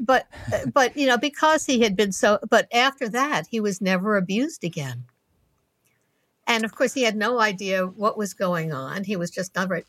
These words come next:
Speaker 1: touched again. But because he had grown up with that kind of abuse, he got involved in an abusive marriage,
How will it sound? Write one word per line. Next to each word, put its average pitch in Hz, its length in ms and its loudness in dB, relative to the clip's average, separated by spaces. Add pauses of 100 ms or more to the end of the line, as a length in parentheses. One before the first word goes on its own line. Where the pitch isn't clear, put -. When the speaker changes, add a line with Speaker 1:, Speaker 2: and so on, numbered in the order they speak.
Speaker 1:
touched - 320 -4
again. 135 340 -2 (840)
But 254 260 4
because 254 420 2
he 233 100 0
had 190 100 0
grown 180 260 2
up 202 200 2
with 160 140 -6
that 170 180 0
kind 185 280 0
of 165 120 -4
abuse, 208 440 2
he 185 200 0
got 196 260 2
involved 180 420 0
in 175 120 -4
an 160 120 -6
abusive 170 540 -6
marriage, 196 680 0